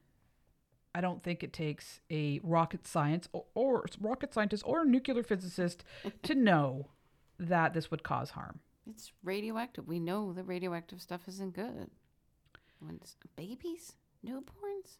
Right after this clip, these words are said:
Speaker 1: Uh-huh.
Speaker 2: Shameful.
Speaker 1: Now, I'm pretty sure that these bastards would not do this to their own babies or children or other family members.
Speaker 2: Mm-hmm.
Speaker 1: So isn't it wonderful that they had the privilege to dictate and calculate the risks that were acceptable for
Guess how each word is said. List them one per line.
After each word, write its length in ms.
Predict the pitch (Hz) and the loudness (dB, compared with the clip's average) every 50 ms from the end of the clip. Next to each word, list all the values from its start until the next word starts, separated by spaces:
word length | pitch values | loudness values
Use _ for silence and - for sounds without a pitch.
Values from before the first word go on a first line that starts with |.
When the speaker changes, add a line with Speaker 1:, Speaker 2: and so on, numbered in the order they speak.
| _ _ - | _ _ -6
Speaker 1:
Uh-huh. 180 | 202 156 151 151 147 - _ _ _ _ _ _ _ _ _ _ _ _ _ _ _ _ _ _ _ _ _ _ _ _ _ | -4 -4 -4 -6 -10 -14 _ _ _ _ _ _ _ _ _ _ _ _ _ _ _ _ _ _ _ _ _ _ _ _ _
Speaker 2:
Shameful. 520 | _ - - 196 196 185 170 - 147 156 - _ _ _ _ _ _ _ - | _ -14 -10 -8 -8 -8 -10 -12 -16 -18 -18 _ _ _ _ _ _ _ -4
Speaker 1:
Now, 140 | - 196 196 | 0 2 4
I'm 100 | 202 208 | 4 4
pretty 220 | - 262 247 254 | 2 2 0 0
sure 220 | 214 - - 196 190 | 0 0 2 2 2
that 180 | 175 175 165 | 2 0 0
these 160 | - 170 156 - | 2 0 0 2
bastards 580 | - 151 147 160 160 - - 156 143 143 - | 2 2 2 2 -2 -4 -4 -4 -4 -4 0
would 220 | - 147 143 143 - - _ - | 2 2 2 2 -2 -8 _ -4
not 320 | - 170 170 156 156 147 - | 0 2 4 4 4 2 2
do 100 | 170 156 | 0 0
this 160 | 147 151 - | 0 0 -2
to 100 | - 165 | -2 -2
their 200 | 143 139 135 139 | 0 0 2 2
own 160 | 135 135 139 | 2 2 2
babies 560 | 139 135 - 135 135 - - 139 - - - - 170 | 0 -2 -6 -10 -12 -16 -16 -16 -16 -18 -16 -14 -14
or 100 | 165 156 - | -14 -12 -8
children 500 | - - 190 151 151 165 147 143 139 135 | -4 -2 0 0 0 0 0 2 2 2
or 160 | 131 160 - | 0 -2 0
other 220 | 147 147 151 147 143 | 0 0 0 0 -2
family 320 | - 151 135 123 131 165 | -2 -4 -6 -4 -6 -8
members. 400 | 170 170 165 - - - 170 - | -10 -10 -12 -12 -12 -12 -10 -8
Speaker 2:
Mm-hmm. 300 | 202 196 175 175 170 - 160 - _ _ _ _ _ | -8 -8 -8 -10 -12 -12 -14 -18 _ _ _ _ _
Speaker 1:
So 160 | - - 196 | -4 2 6
isn't 160 | 214 226 233 262 | 6 6 8 6
it 80 | 226 | 6
wonderful 380 | 208 202 214 226 240 - 220 190 | 6 6 6 6 4 2 2 2
that 160 | 180 175 180 | 2 2 2
they 100 | - 185 | 2 0
had 220 | 175 - 190 196 | 0 0 -2 -2
the 60 | - 180 | -2 -2
privilege 480 | 180 - - 240 226 240 247 214 - - | -4 -2 -4 -4 -2 -2 -4 -4 -4 -6
to 200 | - 202 185 170 - - - - - - - 147 | -4 -2 -2 -2 -4 -8 -20 -20 -20 -14 -10 -2
dictate 520 | - 240 262 262 - - 208 185 175 - | -2 -2 -2 -2 0 2 2 2 2 2
and 100 | 160 156 | 0 -2
calculate 540 | - - 226 247 - 277 240 185 165 160 156 | 2 2 2 2 2 0 2 2 2 2 2
the 100 | 170 165 | 0 0
risks 300 | 160 165 175 147 180 - | 0 2 0 0 -2 -2
that 260 | - 170 160 156 - | 0 2 2 2 2
were 200 | 165 160 165 165 | 0 0 0 0
acceptable 580 | - - - - - 262 262 - 226 196 180 175 | -2 -4 -6 -2 -2 -2 -2 -2 -2 -2 -2 -2
for 220 | 175 - 180 - | 0 -2 -6 -4